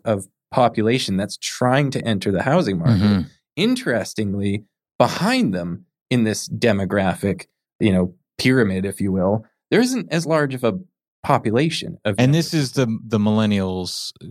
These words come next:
Speaker 1: Yeah,
Speaker 2: which
Speaker 1: so
Speaker 2: are
Speaker 1: it'd
Speaker 2: the,
Speaker 1: be
Speaker 2: the
Speaker 1: like
Speaker 2: largest generation since the boomers, right?
Speaker 1: That's right,
Speaker 2: This is
Speaker 1: yeah. And the boomers had a very similar dynamic. It, when the boomers were twenty or so,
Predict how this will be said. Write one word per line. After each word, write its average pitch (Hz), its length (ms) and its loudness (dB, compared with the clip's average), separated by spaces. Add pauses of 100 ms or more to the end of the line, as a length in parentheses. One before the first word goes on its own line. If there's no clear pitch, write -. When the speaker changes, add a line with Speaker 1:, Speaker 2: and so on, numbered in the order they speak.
Speaker 1:
Yeah, 214 240 2
Speaker 2:
which 113 120 -2
Speaker 1:
so 120 80 0
Speaker 2:
are - 20 4
Speaker 1:
it'd 113 140 2
Speaker 2:
the, 110 40 -2
Speaker 1:
be 143 60 -2
Speaker 2:
the 139 120 -2
Speaker 1:
like 110 80 0
Speaker 2:
largest 110 380 -2
generation 104 460 0
since 95 200 -4
the 95 60 -2
boomers, 82 440 0
right? 147 160 2
Speaker 1:
That's 127 100 -2
right, 196 160 0
Speaker 2:
This 104 100 -2
is 127 60 -4
Speaker 1:
yeah. 147 320 -2
And 139 320 -2
the 151 100 0
boomers 143 520 0
had 120 200 2
a 113 60 0
very 113 460 0
similar 110 420 0
dynamic. 127 580 0
It, 117 140 0
when 113 220 2
the 110 100 0
boomers 170 580 0
were 104 140 -2
twenty 95 540 -2 (100)
or 120 100 2
so, 101 520 -2